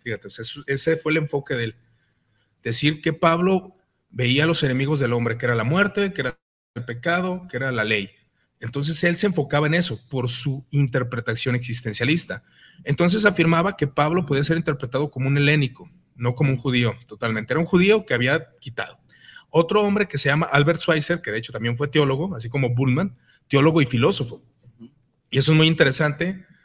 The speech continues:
eh, ver cómo el teólogo, la teología y la filosofía iban de la mano, cómo, cómo po-, Bultmann, por medio de Martin Heidegger, interpretó a Pablo. ¿Sí me explico? Entonces, también lo puede hacer, lo ha-, Schweitzer lo que hace es de que él busca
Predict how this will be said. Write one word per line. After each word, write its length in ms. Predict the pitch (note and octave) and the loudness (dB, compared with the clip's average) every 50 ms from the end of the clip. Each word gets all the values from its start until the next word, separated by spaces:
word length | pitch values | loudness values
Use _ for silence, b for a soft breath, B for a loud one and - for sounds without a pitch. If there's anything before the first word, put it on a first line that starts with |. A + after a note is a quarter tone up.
| b b b b b b _ _ | b b b b b b _ _
eh, 160 | B2+ A#2+ A#2 | 0 0 0
ver 360 | A2 A#2 B2 C3 C#3+ D#3 B2+ | 2 2 2 2 2 2 0
cómo 420 | - D3+ D3+ D#3+ E3 E3 E3 E3 E3 | -2 -2 0 2 2 2 2 2 2
el 160 | A#2+ A#2+ A#2+ | 0 -4 0
teólogo, 380 | C3 B2+ C#3 D#3 D#3 D#3 D#3 - | 0 2 2 2 2 0 0 0
la 160 | B2 B2 A#2+ | 0 -2 0
teología 240 | B2 A2+ A2+ A#2 B2+ | 0 -2 0 2 2
y 40 | C#3 | 2
la 60 | C#3+ | 2
filosofía 360 | C#3 A#2+ A2+ - A2 - A#2+ | 2 -2 -2 -2 -2 -2 0
iban 180 | A#2+ A#2+ A#2+ A2 | 2 2 2 2
de 60 | G#2+ | 0
la 60 | A2+ | 0
mano, 220 | D3 F#3 D3+ A2+ | 0 0 -2 -2
cómo, 300 | - - B2+ C3+ C#3 - | -4 -4 -4 -4 -4 -6
cómo 460 | _ - C3+ D3+ E3+ F3+ F3 F3 - _ _ _ _ _ _ _ | _ -4 -2 0 0 0 -2 -4 -10 _ _ _ _ _ _ _
po-, 200 | B2+ A#2+ A#2+ - - | -6 -6 -6 -6 -4
Bultmann, 540 | B2 B2+ D3+ E3+ E3 E3 F3 F#3 F3 F3+ - | 0 2 4 4 4 4 4 2 0 -2 -2
por 120 | B2+ A#2+ | -2 0
medio 220 | A#2 B2+ D3 E3 D#3 | 0 2 2 4 4
de 60 | C#3 | 4
Martin 360 | B2 A2+ A2 A2+ - D3 D#3 - | 2 2 0 -2 -4 -6 -2 0
Heidegger, 520 | F3 E3+ E3 D3+ B2 B2 B2 C3+ B2 A#2+ - | 0 0 2 2 2 2 0 0 0 -6 -4
interpretó 580 | B2+ B2 A#2 A2 - A#2 G#2 - G2+ - A#2+ | -2 -2 -2 -2 -2 -4 -4 -4 -8 -6 -6
a 40 | A#2+ | 0
Pablo. 240 | B2 D#3+ E3+ - - _ - _ _ _ A#2 | 0 0 0 -2 -8 _ -20 _ _ _ -20
¿Sí 120 | A#2 C3 C#3 | -16 -12 -12
me 40 | C3+ | -12
explico? 360 | - - C3 B2 - G#3 - _ _ B B B B B B B B B B B | -10 -10 -12 -10 -10 -12 -12 _ _ B B B B B B B B B B B
Entonces, 440 | - D3 - - F3 E3 G#3+ A3 - | -6 -2 0 2 2 2 2 0 0
también 240 | - E3 D3 D#3+ F3+ | 0 0 2 2 0
lo 100 | F#3+ F3+ | -2 -2
puede 180 | - G3 G3+ G3 | -2 -2 0 4
hacer, 320 | F#3 - - F#3 F#3+ F#3+ - - _ _ _ _ _ _ _ _ _ _ _ _ _ _ - - - | 4 4 4 4 0 0 -4 -12 _ _ _ _ _ _ _ _ _ _ _ _ _ _ -16 -8 -4
lo 140 | B2+ C3+ C#3 | 0 0 0
ha-, 120 | C3+ - | 0 -2
Schweitzer 720 | - - - E3 F3 F3 - - G#3 G#3 G#3 G3+ - - - | -4 -2 2 2 2 4 4 4 2 2 0 -4 -8 -10 -6
lo 160 | C3 B2 A#2+ | -4 -4 -4
que 120 | A#2 - C3 | 0 0 2
hace 300 | C3 C#3+ C#3+ - E3+ D#3 | 2 2 2 2 0 0
es 100 | D#3 D3+ | 0 0
de 140 | E3 D#3 - | -2 -2 0
que 100 | - D3+ | 0 0
él 80 | D3 | 0
busca 540 | C#3+ C#3+ D3 C#3+ - - E3+ E3+ E3+ D#3+ | 0 0 -4 -4 -2 0 2 2 2 0